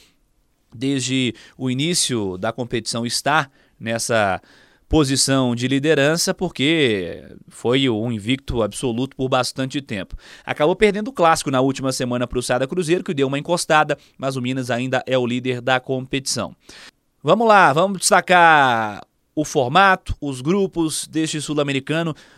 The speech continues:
antes de trazermos aqui no podcast Todo Esporte um convidado especial. Grupo A, Sada Cruzeiro, anfitrião, o Vamos Pirles, do Peru, e o Clube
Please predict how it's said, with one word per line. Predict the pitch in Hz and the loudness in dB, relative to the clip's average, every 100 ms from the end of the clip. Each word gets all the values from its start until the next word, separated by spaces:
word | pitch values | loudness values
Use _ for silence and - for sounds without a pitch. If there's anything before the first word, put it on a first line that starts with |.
| - | -8
antes | 151 160 151 135 | -6 -4 -4 -4
de | 151 | -2
trazermos | 156 135 123 143 135 123 | 0 0 0 -2 -2 -2
aqui | 117 - 127 - _ | -4 -2 -6 -6 _
no | 123 | -10
podcast | 113 120 - 120 113 113 | -2 -2 -2 -4 -4 -6
Todo | 127 | -6
Esporte | 135 135 135 151 - - _ _ | -6 -4 0 0 -2 -14 _ _
um | - | -12
convidado | 127 147 135 139 139 | -8 -6 0 0 0
especial. | 131 143 131 127 92 - _ _ _ _ - | -4 -4 0 0 -2 -6 _ _ _ _ -4
Grupo | 147 220 202 208 | 0 2 6 6
A, | 143 95 _ _ | 6 2 _ _
Sada | - 147 131 | 0 2 2
Cruzeiro, | 131 120 147 208 - | -4 -2 0 0 -2
anfitrião, | 139 127 - 113 113 131 190 _ _ _ _ _ | -6 -6 -6 -6 0 0 0 _ _ _ _ _
o | 156 151 | -2 -2
Vamos | 127 185 185 151 123 - | 4 4 6 2 0 -6
Pirles, | - 196 185 135 120 101 - - - - | -6 -4 -2 0 0 -2 -4 -8 -10 -12
do | 127 131 123 | -4 -4 -2
Peru, | - 165 175 214 214 _ _ - | 0 2 4 2 -2 _ _ -8
e | 160 | -4
o | 143 | -4
Clube | 175 190 180 | -4 -6 -4